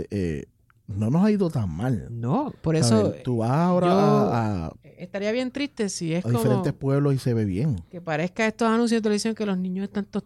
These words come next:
Speaker 2: tristes y Puerto Rico y que graben en los lugares malos cuando el país ya, ya
Speaker 1: Ujú.
Speaker 2: arrancó.
Speaker 1: Ujú, ujú.
Speaker 2: Estamos
Speaker 1: Sí,
Speaker 2: trabajando
Speaker 1: que, que le
Speaker 2: y
Speaker 1: enseñan a, a la, a la gente que estamos totalmente,
Speaker 2: Todavía
Speaker 1: eh,
Speaker 2: era el
Speaker 1: igual.
Speaker 2: dos mil diecinueve, ajá.
Speaker 1: Estamos igual.
Speaker 2: Estamos, no, no, no, aquí se ha mejorado mucho.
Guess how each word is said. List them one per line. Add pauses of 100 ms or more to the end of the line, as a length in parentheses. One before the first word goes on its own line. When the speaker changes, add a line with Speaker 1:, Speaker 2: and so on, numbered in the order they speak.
Speaker 2:
tristes
y
Puerto
Rico
y
que
graben
en
los
lugares
malos
cuando
el
país
ya, (160)
ya
Speaker 1:
Ujú.
Speaker 2:
arrancó.
Speaker 1:
Ujú, (360)
ujú. (100)
Speaker 2:
Estamos
Speaker 1:
Sí,
Speaker 2:
trabajando
Speaker 1:
que,
que
le
Speaker 2:
y
Speaker 1:
enseñan
a,
a
la,
a
la
gente
que
estamos
totalmente, (140)
Speaker 2:
Todavía
Speaker 1:
eh,
Speaker 2:
era
el
Speaker 1:
igual.
Speaker 2:
dos
mil
diecinueve,
ajá.
Speaker 1:
Estamos
igual.
Speaker 2:
Estamos,
no,
no,
no,
aquí
se
ha
mejorado
mucho.